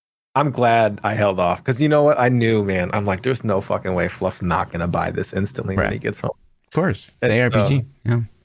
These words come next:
Speaker 1: Yeah. And, and I'm like, I'm like, "Man, if it would have been, if it would have looked, like,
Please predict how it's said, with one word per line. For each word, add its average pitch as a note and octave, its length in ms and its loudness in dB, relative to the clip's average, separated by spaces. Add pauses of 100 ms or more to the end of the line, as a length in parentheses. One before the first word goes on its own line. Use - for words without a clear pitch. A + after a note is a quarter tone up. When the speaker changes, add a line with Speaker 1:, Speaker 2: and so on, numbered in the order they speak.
(120)
Speaker 1:
Yeah. A2 60 2 (340)
And, A#2 120 0
and A#2 240 0
I'm A#2 160 2
like, G2+ 320 0
I'm G#2+ 120 2
like, F#2 160 0
"Man, F#2 440 0 (320)
if C3+ 120 0
it A3+ 120 2
would C#4 120 4
have D3+ 120 2
been, C3+ 200 2
if C3 140 2
it F#3 60 4
would G3 160 4
have C#3+ 80 2
looked, B2 280 0
like, A2 140 -2